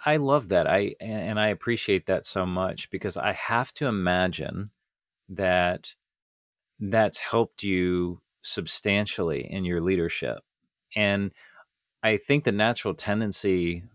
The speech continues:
for, for young people is to think the leader is the talker. The leader is the one that's standing up front and just, you know, barking demands and barking, you know, we, there's a very stereotypical idea of <laughs> what a boss or what a leader actually is.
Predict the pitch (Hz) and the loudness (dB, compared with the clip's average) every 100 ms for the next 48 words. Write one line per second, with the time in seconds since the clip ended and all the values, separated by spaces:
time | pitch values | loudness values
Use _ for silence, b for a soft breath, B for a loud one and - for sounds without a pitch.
0 | _ - 104 95 92 87 87 - - 95 | _ -6 0 4 4 2 0 -6 -4 0
1 | 92 104 107 104 92 87 87 - 85 - | 4 4 2 -2 -4 -2 -4 -2 -4 -2
2 | 92 87 80 87 113 113 101 90 78 - | -2 0 -2 2 2 4 2 0 -8 0
3 | 80 98 - - 85 - 90 92 92 92 | 2 2 0 -8 -10 -6 -2 2 2 2
4 | - 87 87 87 82 80 - - - - | -2 -4 -2 -2 -2 -4 -6 -8 -10 -6
5 | 90 87 87 87 - 87 85 67 82 80 | -2 0 0 -4 -4 -2 -2 -2 -4 -4
6 | 82 - - - 87 78 80 82 - 85 | -4 -6 -14 -12 -6 -4 -4 -8 0 0
7 | 87 90 82 82 82 76 82 92 87 82 | 2 -4 -4 -4 -4 -2 -2 -4 -6 -2
8 | 82 80 76 85 82 82 87 78 73 87 | -2 -2 -6 -4 -4 -2 -4 -4 -4 -4
9 | 82 82 85 82 - - 82 82 80 - | -6 -2 0 0 -4 -2 0 0 -4 -6
10 | - 82 82 - 85 80 87 85 85 - | -8 -4 -4 -2 -4 -2 0 0 -2 2
11 | 147 95 87 85 76 95 90 82 82 82 | 2 4 2 4 4 2 0 -2 -2 -2
12 | 90 85 85 B B B - - 95 80 | -2 0 -2 B B B -6 -4 -4 -4
13 | 98 104 - | 0 0 -2